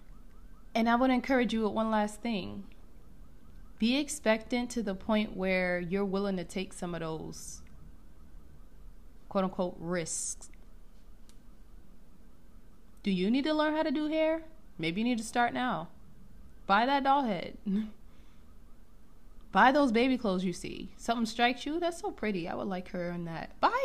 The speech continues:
it. Be expectant. Live as if the person is here because you believe they're coming. We can't just dip a toe in the water with this.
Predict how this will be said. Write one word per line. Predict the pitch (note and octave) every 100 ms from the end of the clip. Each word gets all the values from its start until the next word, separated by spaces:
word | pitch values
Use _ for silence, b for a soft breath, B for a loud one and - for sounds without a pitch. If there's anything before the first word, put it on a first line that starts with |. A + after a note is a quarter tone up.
| G#4+
it. | G3+ - - - - - - - - - - - - - - - -
Be | C4+ D#4+
expectant. | D#4+ - - C#4 C#4 A#3+ F3+ - b b b b -
Live | G#3 C4 D#4
as | D#4 C#4+ A3+
if | C#4 C#4
the | C4+
person | C4+ C#4 C#4 C4
is | C4
here | - B3+ C4+ F3+ - - - - - - - - -
because | A3+ C4+ G3+
you | A#3+
believe | B3 B3+ C4
they're | A3+ A3
coming. | G#3+ B3 B3+ - - - - - - - - - - - - - - - - - - - - - - - - - - - - -
We | A3
can't | A3 D4 C#4+ C4+
just | G#3+ G3 F3+
dip | A#3 -
a | A3+
toe | A3 A#3 A#3+
in | A3+
the | G#3
water | F3+ F#3+ B3 F#3+
with | E3 E3
this. | - D#3+ - - -